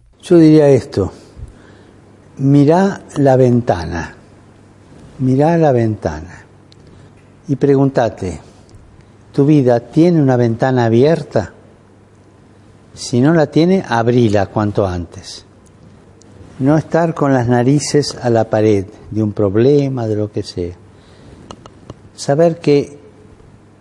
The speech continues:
estamos caminando hacia el futuro, que hay un camino. Mirá el camino.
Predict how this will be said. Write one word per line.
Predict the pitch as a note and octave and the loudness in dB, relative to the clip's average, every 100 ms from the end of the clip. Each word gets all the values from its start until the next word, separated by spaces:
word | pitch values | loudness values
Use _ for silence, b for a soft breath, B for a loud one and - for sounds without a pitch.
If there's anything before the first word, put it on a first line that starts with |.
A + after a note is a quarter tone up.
| _ - | _ -8
estamos | C#3 - D#3+ D#3+ C#3 | -6 -4 -4 -4 -4
caminando | - C3 C3 B2+ D#3 F#3+ F3 | -4 0 0 2 2 0 0
hacia | D3+ - C3 | 0 0 -2
el | |
futuro, | A#2 A#2 A2+ G#2+ F2 F2 F#2+ | 0 -4 -2 -4 -4 -8 -10
que | - | -2
hay | C3+ | 0
un | D3 C3+ | 0 0
camino. | C3+ B2+ A2+ F#2+ F2 E2+ - - - - | -2 0 0 -2 -6 -10 -14 -20 -20 -8
Mirá | B2 A#2+ B2 | 0 2 2
el | C3 B2+ | 0 -2
camino. | A#2+ A2 G2 F2+ E2+ E2+ | -2 -2 -2 -4 -6 -10